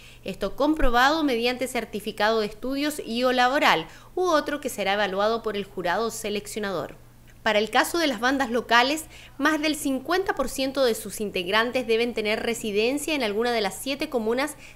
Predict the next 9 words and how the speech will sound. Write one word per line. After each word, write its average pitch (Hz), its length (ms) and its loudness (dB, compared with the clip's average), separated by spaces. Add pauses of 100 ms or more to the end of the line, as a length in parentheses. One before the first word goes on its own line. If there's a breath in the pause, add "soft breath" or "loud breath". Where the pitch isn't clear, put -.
de 330 100 0
la 339 120 4
provincia 196 560 -2
de 202 80 -2
Osorno, 196 580 -2 (400 loud breath)
requisito 233 800 -2
inapelable 294 800 2
y 175 140 -2
obligatorio 233 720 0